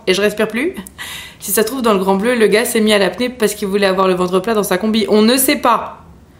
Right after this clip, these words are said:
Et je sais, croyez-moi, je sais que le summer body, vous savez, ce corps mince et musclé et épilé et délicatement bronzé, mais pas trop, qu'il faudrait arborer pendant l'été,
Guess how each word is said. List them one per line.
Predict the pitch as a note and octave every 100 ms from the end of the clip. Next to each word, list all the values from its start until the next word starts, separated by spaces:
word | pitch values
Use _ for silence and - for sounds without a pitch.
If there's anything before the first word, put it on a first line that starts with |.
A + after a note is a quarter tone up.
| - - - -
Et | A3+
je | B3
sais, | A#3+ C4+ C4
croyez-moi, | B3 A3 A3
je | G#3 G3+
sais | - G3
que | G3
le | F3+
summer | E3+ G3+ G3 F3+
body, | F#3 G3 G#3+
vous | F3
savez, | - F#3
ce | G3+ G3
corps | F3+ F3 E3
mince | F3+ G#3 G#3 - - -
et | F#3+
musclé | G3 G3 G3+ G#3 G3+ - -
et | G3+ F#3+ G3
épilé | G3 A3 A3 A3 G#3+ - - -
et | F#3+
délicatement | F#3 D#3 G#3 G3 G3 F#3+ G#3+ G#3 G#3 G3+
bronzé, | F3+ G#3 F#3+ G#3
mais | F3+ G3+
pas | G#3
trop, | G#3 A3+ A3+ A3+ - -
qu'il | G3+
faudrait | F#3 F#3+ F#3
arborer | F#3 F3+ F#3+ F#3+ G#3+
pendant | G#3+ E3 E3
l'été, | F#3 F#3+ C4+